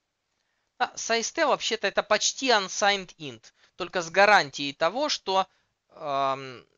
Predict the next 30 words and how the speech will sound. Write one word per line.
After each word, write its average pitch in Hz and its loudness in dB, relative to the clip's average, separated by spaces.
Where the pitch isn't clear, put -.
любой 165 -2
адрес 147 2
в - -14
памяти, 262 0
он 196 -4
поместится 180 0
в - -12
соответствующую 151 -4
переменную. 113 -12
Но 185 -4
это, 202 -8
по 214 -2
сути, 220 -8
как 165 -6
unsigned 170 -4
int 143 -14
для, 117 -12
э, 120 -20
моего 123 -10
компилятора. 110 -18
Но 151 -2
вообще 151 0
может 170 -4
быть 147 -14
по-разному. 98 -10
Я 202 4
тут 165 -6
делаю 135 0
вложенные 135 -2
циклы, 240 2